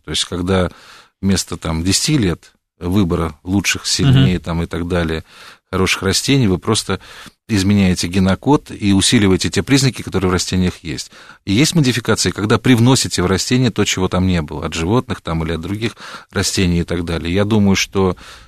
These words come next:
Speaker 1: за генной инженерией будущее, и я думаю, что вот, э, любых способов интенсификации сельского хозяйства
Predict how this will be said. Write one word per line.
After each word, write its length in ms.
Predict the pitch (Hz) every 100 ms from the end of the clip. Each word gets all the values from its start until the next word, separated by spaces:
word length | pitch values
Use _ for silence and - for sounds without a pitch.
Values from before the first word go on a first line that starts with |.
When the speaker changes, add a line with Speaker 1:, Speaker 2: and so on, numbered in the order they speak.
| _ 92
Speaker 1:
за 440 | 87 95 104 95
генной 320 | 92 107 87 87
инженерией 480 | 92 98 92 87
будущее, 720 | 85 95 117 123 - 135 156 156 _ - - _ 98
и 800 | 98 98 98 95 95 95 92 90
я 100 | 107
думаю, 300 | 113 107 101
что 640 | - - 98 92 92 87
вот, 400 | 82 - 95 95 _ -
э, 180 | 92 85
любых 320 | 98 113 101
способов 580 | - - 95 - 85 -
интенсификации 840 | 85 92 - 92 92 - 85 - 85
сельского 440 | - 85 - 87
хозяйства 640 | - 95 120 139 - 95